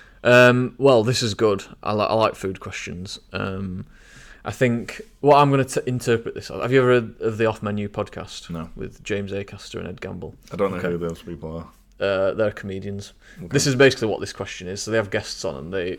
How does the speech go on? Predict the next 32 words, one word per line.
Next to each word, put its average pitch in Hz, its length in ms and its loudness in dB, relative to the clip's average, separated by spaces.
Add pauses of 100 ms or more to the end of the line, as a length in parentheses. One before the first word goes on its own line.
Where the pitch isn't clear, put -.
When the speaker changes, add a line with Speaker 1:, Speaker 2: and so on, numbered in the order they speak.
(160)
Speaker 1:
take - 240 -4
'em 104 60 -6
into 98 200 -8
the 98 60 -6
dream 95 380 -8
restaurant - 520 -14
and 92 120 -12
they 92 280 -6
can 101 160 -12
pick 98 220 -8
any 101 200 -4
starter, 98 420 -4
main, 95 360 -8
dessert 98 500 -8
that 95 100 -8
they 76 140 -6
want. 110 340 -8
Speaker 2:
Oh, 117 200 -2
yeah. 104 160 -4 (260)
Speaker 1:
Um, 107 960 -2 (580)
so 127 100 0
I'm 120 80 4
gonna, 123 220 4 (100)
I'm 117 80 -4
gonna 117 300 2
use 123 280 2
those 117 220 6
rules 113 380 0
for 92 180 -4
it, - 180 -4
as 98 160 -8
in 95 300 -6